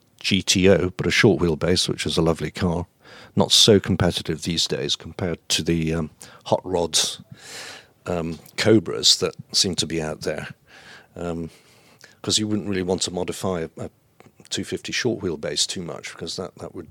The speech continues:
take some of its value. Uh, one of the great cars I've, I've raced is the Mike Hawthorn D-Type Jaguar, and I raced it at Le, Le Mans Classic a few years ago, and won the Sussex Trophy at the Revival.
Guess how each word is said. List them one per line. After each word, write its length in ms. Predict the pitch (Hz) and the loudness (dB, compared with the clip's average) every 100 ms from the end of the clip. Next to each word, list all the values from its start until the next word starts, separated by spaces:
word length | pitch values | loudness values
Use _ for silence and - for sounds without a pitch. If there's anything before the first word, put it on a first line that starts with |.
| - | -4
take 220 | - 82 - - | 2 2 0 -6
some 200 | - 95 | 0 0
of 120 | 80 - | 0 -2
its 120 | - | -2
value. 360 | - 101 71 - - - - - - - | -2 -4 -6 -10 -14 -14 -14 -16 -16 -6
Uh, 120 | 82 | -6
one 220 | 90 117 135 | 2 6 6
of 100 | 92 | 4
the 80 | |
great 360 | 80 101 113 - | 0 2 4 2
cars 540 | - 104 78 80 - - | 0 0 0 0 0 -2
I've, 180 | 92 90 | -6 -6
I've 260 | 90 85 92 | -6 -6 0
raced 400 | 90 82 - - _ _ _ _ _ _ _ _ _ _ - - - | 2 4 2 0 _ _ _ _ _ _ _ _ _ _ -18 -14 -2
is 300 | 117 110 - | 2 4 4
the 100 | - | 6
Mike 240 | 113 110 - | 6 6 4
Hawthorn 560 | 123 110 117 107 98 - | 2 2 2 2 2 -4
D-Type 440 | 110 104 113 104 - | -4 -2 0 0 0
Jaguar, 440 | 113 113 90 - - - _ - - - - | 0 0 -2 -8 -12 -20 _ -20 -20 -18 -4
and 120 | 98 | 0
I 20 | |
raced 320 | 98 110 - | 6 6 6
it 160 | 85 - - | 0 -6 -2
at 300 | 101 - - | -2 -2 -4
Le, 160 | 92 - | -4 -4
Le 200 | 104 98 | -2 2
Mans 200 | 101 87 | 2 0
Classic 440 | - 117 - - | 2 2 2 -2
a 40 | - | -6
few 160 | 90 | -6
years 200 | 82 76 | -4 -2
ago, 260 | 82 55 - - - - - - - - | -4 -6 -12 -18 -20 -20 -20 -20 -20 -10
and 380 | 90 85 85 - | -6 -4 -4 -4
won 220 | 98 92 | 0 4
the 60 | 87 | 4
Sussex 420 | - - - - | 4 4 2 0
Trophy 380 | - 104 - 73 | 2 2 0 -8
at 80 | - | -8
the 100 | 85 | -10
Revival. 600 | 82 95 98 90 - | -4 0 0 -2 -8